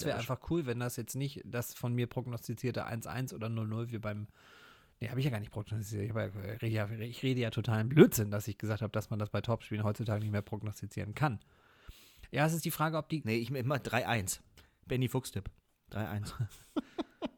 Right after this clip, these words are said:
Speaker 1: <laughs> drei eins.
Speaker 2: Ich, äh, ich, äh, ich würd einfach gerne auch,
Speaker 1: Aber
Speaker 2: ich hätte jetzt auch mal wieder Bock, weil ich ja jetzt auch viel Nationalelf gesehen habe. Nein, hab ich nicht, aber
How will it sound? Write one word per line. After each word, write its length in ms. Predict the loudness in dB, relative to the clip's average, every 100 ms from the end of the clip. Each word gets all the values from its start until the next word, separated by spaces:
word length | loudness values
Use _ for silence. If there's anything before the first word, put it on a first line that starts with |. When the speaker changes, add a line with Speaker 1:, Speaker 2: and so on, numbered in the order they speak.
| _ -10 -8 -4
Speaker 1:
<laughs> 340 | 0 2 2
drei 200 | 2 0
eins. 340 | -6 -8 -12 -6
Speaker 2:
Ich, 240 | -6 -4 -6
äh, 280 | -4 -4 -6 -14 -20 _
ich, 260 | -8 -8 -10
äh, 60 | -10 -10 -12 -12
ich 180 | -14 -14 _ _
würd 200 | -2 0
einfach 300 | -2 -4 -4
gerne 400 | -2 0 -2 -4 -8 -14
auch, 160 | -12 -14 _ _
Speaker 1:
Aber 120 | -4
Speaker 2:
ich 100 | 0
hätte 140 | 2 2
jetzt 240 | -2 -4
auch 120 | -4
mal 180 | -2 -2
wieder 160 | -2 -4
Bock, 280 | -4 -6 -4
weil 160 | -4 -2
ich 100 | -4
ja 80 |
jetzt 160 | -4 -4
auch 140 | -6
viel 180 | 0 4
Nationalelf 640 | 6 4 4 0 0 0
gesehen 360 | 2 2 2 0
habe. 180 | 0 0
Nein, 180 | -2 -4
hab 80 |
ich 100 | -4
nicht, 220 | -4 -6 -6
aber 160 | -6